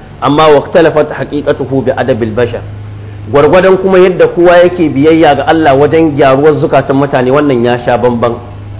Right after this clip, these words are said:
Akwai qalbun asfa min ad-durar, akwai zuciyar da haskenta ya fi lu'ulu'u,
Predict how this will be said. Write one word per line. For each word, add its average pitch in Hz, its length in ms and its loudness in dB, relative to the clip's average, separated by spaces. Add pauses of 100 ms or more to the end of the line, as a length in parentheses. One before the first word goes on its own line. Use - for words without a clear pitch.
(280)
Akwai 165 300 2 (100)
qalbun 160 540 0
asfa 160 680 0
min 151 180 0
ad-durar, 117 420 -2 (600)
akwai 170 400 2
zuciyar 160 560 -2
da 139 360 0
haskenta 170 720 -2
ya 151 320 2
fi 160 60 -4
lu'ulu'u, 139 520 -4